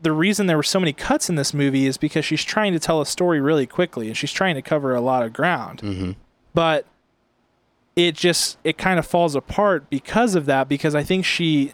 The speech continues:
Speaker 1: she just sort of failed to tell the story. I mean, she
Speaker 2: Yes.
Speaker 1: had a story there. She just didn't take hold of some of the nuances that you need to be able to tell a story effectively. It, it's, it's a full package.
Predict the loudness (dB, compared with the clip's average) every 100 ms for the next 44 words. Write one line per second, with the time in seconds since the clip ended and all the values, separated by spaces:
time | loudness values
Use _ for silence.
0 | _ -6 -2 0 0 0 2 2 2 0
1 | 0 2 2 0 0 2 0 -2 _ _
2 | _ _ _ _ _ _ _ _ _ _
3 | -4 0 0 -2 -4 -6 -8 -4 -2 0
4 | 0 2 2 0 0 2 4 4 4 2
5 | 2 0 -2 -2 -2 0 0 0 -6 _
6 | _ _ _ _ _ _ 0 0 2 2
7 | 4 2 2 2 2 2 2 4 4 2
8 | -2 0 0 0 0 2 4 4 4 2
9 | 0 -8 _ _ _ -4 0 2 2 2
10 | 0 0 0 2 0 0 0 -2 0 0
11 | 0 -2 0 -2 0 0 -2 -4 -2 -2
12 | 2 2 4 0 0 -8 -8 -10